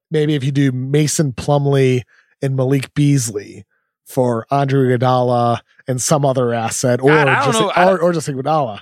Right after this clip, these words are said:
Speaker 2: I don't know if they're giving up Plumlee. Good grief,
Speaker 1: Yeah,
Speaker 2: did
Speaker 1: oh,
Speaker 2: you
Speaker 1: I know. That, that's
Speaker 2: Hey,
Speaker 1: what
Speaker 2: did
Speaker 1: I
Speaker 2: you see
Speaker 1: mean,
Speaker 2: that
Speaker 1: like,
Speaker 2: dunk yesterday?
Speaker 1: well, well, uh,
Speaker 2: Jesus.
Speaker 1: well, that's what I mean. Like, that's
Speaker 2: I
Speaker 1: the
Speaker 2: didn't
Speaker 1: only, that's the only salary filler that they can put into the deal to make it work,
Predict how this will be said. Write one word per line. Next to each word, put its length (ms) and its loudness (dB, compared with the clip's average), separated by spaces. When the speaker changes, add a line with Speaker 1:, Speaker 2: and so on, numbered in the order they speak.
Speaker 2:
I 100 0
don't 140 -2
know 100 0
if 80 -6
they're 140 2
giving 240 -2
up 160 -4
Plumlee. 520 -8
Good 280 -8
grief, 360 -2
Speaker 1:
Yeah, 140 0
Speaker 2:
did 40 4
Speaker 1:
oh, 60 4
Speaker 2:
you 40 4
Speaker 1:
I 120 2
know. 220 2
That, 160 -2
that's 140 2
Speaker 2:
Hey, 120 4
Speaker 1:
what 60 2
Speaker 2:
did 60 4
Speaker 1:
I 20 4
Speaker 2:
you 60 4
see 160 4
Speaker 1:
mean, 60 4
Speaker 2:
that 200 4
Speaker 1:
like, 60 -12
Speaker 2:
dunk 280 0
yesterday? 720 0
Speaker 1:
well, 140 -6
well, 120 2
uh, 40 4
Speaker 2:
Jesus. 480 -4
Speaker 1:
well, 120 2
that's 200 0
what 100 2
I 120 2
mean. 280 0
Like, 160 -2
that's 220 0
Speaker 2:
I 40 -4
Speaker 1:
the 60 2
Speaker 2:
didn't 100 2
Speaker 1:
only, 240 0
that's 200 0
the 80 0
only 220 2
salary 440 0
filler 280 -2
that 120 -6
they 140 -2
can 140 -4
put 160 -2
into 200 -4
the 100 -12
deal 220 0
to 80 -2
make 180 -4
it 120 -10
work, 340 -10